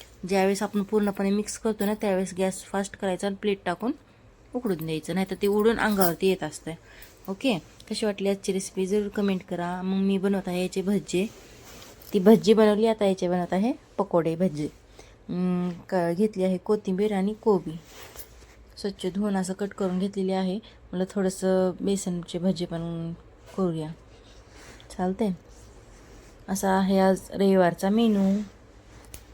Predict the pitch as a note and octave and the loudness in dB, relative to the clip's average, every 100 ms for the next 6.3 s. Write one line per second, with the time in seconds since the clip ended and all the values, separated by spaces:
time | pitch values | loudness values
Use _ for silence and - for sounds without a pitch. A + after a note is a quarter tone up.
0 | - - - - - - - - - - | -20 -20 -20 -20 -20 -20 -20 -20 -20 -20
1 | - - - - - - - - - - | -20 -20 -20 -20 -20 -20 -20 -20 -20 -10
2 | - F#3+ F3+ F3+ F#3+ C4+ - - - - | 0 2 2 2 2 2 0 -2 -2 -4
3 | - - - - - - - - - - | -18 -18 -20 -20 -20 -20 -20 -20 -20 -20
4 | - - - - - - - - - - | -20 -20 -20 -20 -20 -20 -20 -20 -20 -20
5 | - - - - - - - - G3+ F3+ | -20 -20 -20 -20 -20 -20 -20 -6 -4 -2
6 | F#3 E3 D#3+ | -2 -2 -4